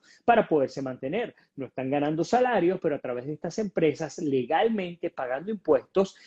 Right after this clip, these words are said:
ellos pueden trabajar y mantenerse. Y la mayoría de los inmigrantes que ingresan a los Estados Unidos, incluso pidiendo asilo, lo hacen de esa manera, porque entienden que no pueden trabajar ilegalmente y la única manera de hacerlo legal es que, insisto, aunque tú no tengas un permiso de trabajo,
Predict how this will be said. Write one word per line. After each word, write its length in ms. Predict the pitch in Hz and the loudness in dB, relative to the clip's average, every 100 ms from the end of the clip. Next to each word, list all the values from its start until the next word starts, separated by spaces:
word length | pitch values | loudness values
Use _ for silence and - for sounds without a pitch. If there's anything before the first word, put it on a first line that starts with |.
| - | 0
ellos 240 | 160 165 - | 4 4 0
pueden 480 | - 202 302 202 113 - _ - | 4 4 4 0 -8 -16 _ -6
trabajar 380 | 151 131 139 139 | -2 -2 -4 -6
y 60 | |
mantenerse. 680 | 131 113 123 120 113 - 120 _ _ | -6 -8 -12 -10 -10 -12 -18 _ _
Y 120 | 208 | 6
la 120 | 202 196 | 6 6
mayoría 600 | 185 165 156 185 269 294 | 4 4 4 2 2 2
de 100 | 254 | 0
los 180 | 208 | -2
inmigrantes 600 | 208 180 165 180 165 160 | -4 -4 -4 -4 -6 -10
que 100 | - | -8
ingresan 480 | 151 147 185 196 196 | -4 0 0 0 -2
a 40 | 151 | -6
los 160 | - | -8
Estados 420 | 123 156 180 190 | -8 -4 -2 -2
Unidos, 560 | 190 226 277 165 180 - _ - | 0 2 2 2 0 -6 _ -2
incluso 560 | 170 139 240 277 285 | -2 0 0 2 0
pidiendo 320 | 190 180 196 | 2 0 0
asilo, 340 | 208 233 240 262 | -2 0 2 4
lo 160 | 214 | 6
hacen 260 | 202 226 262 | 4 2 -6
de 60 | 262 | -6
esa 160 | 247 | -6
manera, 420 | 240 226 302 247 - _ - | -6 -4 -4 -6 -10 _ 0
porque 300 | 196 190 202 | 0 2 -2
entienden 440 | 170 226 254 269 | 0 0 0 -2
que 120 | 202 | -4
no 120 | 180 | -4
pueden 280 | 170 220 294 | -4 -6 -4
trabajar 340 | 226 175 160 175 | -2 -2 -4 -6
ilegalmente 640 | 180 160 170 196 160 156 | -4 -4 -4 -4 -6 -2
y 60 | 160 | -2
la 120 | 143 | -2
única 280 | 190 214 202 | -4 -4 -4
manera 300 | 196 180 147 | -4 -2 -4
de 20 | |
hacerlo 280 | - 139 143 | -2 -2 -2
legal 360 | 151 208 269 | 0 0 0
es 100 | 170 | -2
que, 80 | - | -4
insisto, 680 | 135 135 - 202 - 131 - | -6 -4 0 0 0 -8 -6
aunque 320 | 143 143 135 | -8 -8 -12
tú 100 | - | -4
no 140 | 180 196 | -2 2
tengas 220 | 208 175 | 2 2
un 60 | |
permiso 440 | 165 156 170 160 147 | 0 2 2 2 0
de 80 | 135 | 2
trabajo, 560 | 123 143 190 220 262 | 4 4 4 0 -4